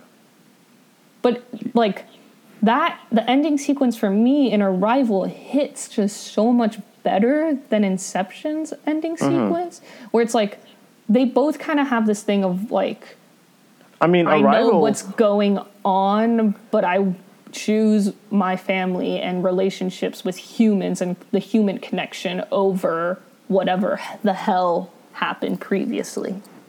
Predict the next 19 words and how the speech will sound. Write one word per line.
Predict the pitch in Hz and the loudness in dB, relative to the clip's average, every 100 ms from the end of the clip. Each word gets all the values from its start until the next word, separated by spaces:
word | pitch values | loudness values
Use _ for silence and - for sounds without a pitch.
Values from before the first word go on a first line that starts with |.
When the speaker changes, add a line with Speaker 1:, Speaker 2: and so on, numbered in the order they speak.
| _ _ _ _ | _ _ _ _
Speaker 2:
I | 160 | 2
mean, | 160 151 | 4 4
Arrival | 139 135 160 214 165 | 4 4 4 4 2
is | - 127 127 95 | 4 4 2 2
just, | 120 110 | 0 2
like, | 127 113 | 2 2
a | 104 | 0
straight | - - 120 113 | -2 -2 2 4
up | 107 98 | 2 0
drama | - 110 101 101 95 | 0 2 2 2 0
though, | 95 95 98 98 | 0 -2 -2 -2
like, | 110 - | -4 -4
set | - 127 113 | 0 0 2
within | 123 131 127 113 110 104 | 0 0 0 2 2 0
Speaker 1:
Yeah, | - 226 214 170 196 | 2 2 2 -2 -2
yeah. | 202 220 | 2 2
Speaker 2:
sort | 180 127 | 4 4
of | 123 110 | 4 4
a | 113 104 101 98 | 4 4 2 0